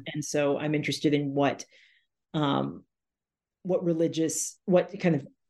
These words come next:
religious difference and awareness of religious difference can sort of does to people's relationships with the environment.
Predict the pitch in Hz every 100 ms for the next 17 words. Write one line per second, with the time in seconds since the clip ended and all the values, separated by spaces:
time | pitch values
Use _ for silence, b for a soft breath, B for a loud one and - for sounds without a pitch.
0 | 175 175 180 165 160 151 151 165 151 139
1 | 151 143 151 147 147 143 135 139 143 135
2 | 139 - 135 135 135 - - 147 139 -
3 | 151 143 139 131 143 143 - - 143 143
4 | 143 139 - - 151 135 123 143 135 135
5 | - 135 131 127 120 135 135 127 120 101
6 | 95 -